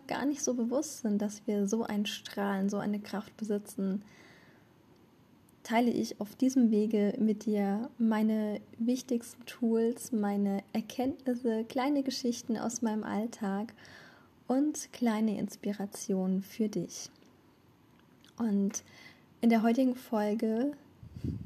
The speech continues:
berichte ich dir von einem, ja, ganz magischen Wintertag dieser Woche,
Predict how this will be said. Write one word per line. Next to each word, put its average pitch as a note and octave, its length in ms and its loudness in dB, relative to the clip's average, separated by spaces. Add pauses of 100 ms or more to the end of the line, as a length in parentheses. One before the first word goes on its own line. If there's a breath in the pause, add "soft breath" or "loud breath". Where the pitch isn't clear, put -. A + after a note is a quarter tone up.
(340 loud breath)
berichte C4 360 2
ich A3+ 100 -2
dir G#3 200 -2
von G#3 180 -4
einem, G#3 400 0 (760 loud breath)
ja, G#3 260 2 (260)
ganz A#3 240 4
magischen A3+ 800 2
Wintertag A3 1000 0 (680)
dieser A#3+ 320 4
Woche, G#3 460 2